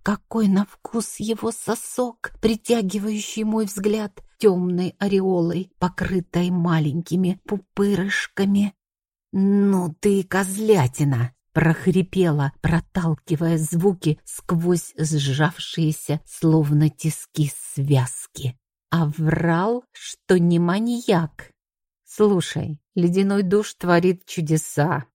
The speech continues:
Судя по тому, как ты пожираешь меня глазами, тебе он тоже не повредит.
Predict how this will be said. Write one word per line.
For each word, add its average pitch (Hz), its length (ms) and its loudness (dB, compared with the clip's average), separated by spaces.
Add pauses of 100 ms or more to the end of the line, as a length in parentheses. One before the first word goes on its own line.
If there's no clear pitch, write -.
(120)
Судя 220 400 0
по 170 140 0
тому, 185 340 2
как 156 240 -4
ты 170 140 0
пожираешь 160 760 0
меня 160 320 2
глазами, 151 920 0
тебе 156 340 2
он 170 180 0
тоже 147 320 0
не 156 120 2
повредит. 156 800 0